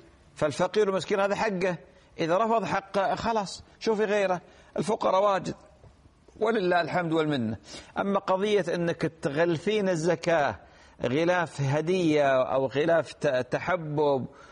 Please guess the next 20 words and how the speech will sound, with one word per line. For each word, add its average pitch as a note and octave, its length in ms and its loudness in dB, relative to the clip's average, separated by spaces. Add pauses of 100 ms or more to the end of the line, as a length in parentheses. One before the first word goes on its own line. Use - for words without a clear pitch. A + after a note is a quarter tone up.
(180)
و-، C#3+ 600 2
وهبة D3+ 500 2
وتودد، D3 640 0
لا، B2 500 2 (340)
هذا C3+ 220 0
ما F3 160 0
يصلح C#3 420 0
يا A#2+ 140 2
أخت - 140 -4
الفاضل. F#2 440 -2 (280)
ما C3+ 180 -2
مضى E3 320 0
مضى، F3 400 0 (360)
لكن C#3+ 360 -2
من F3 180 -2
الآن E3 360 0
لا E3 180 2
تفعلين D#3+ 540 0
هذا C#3 200 0
الفعل. G#2+ 340 0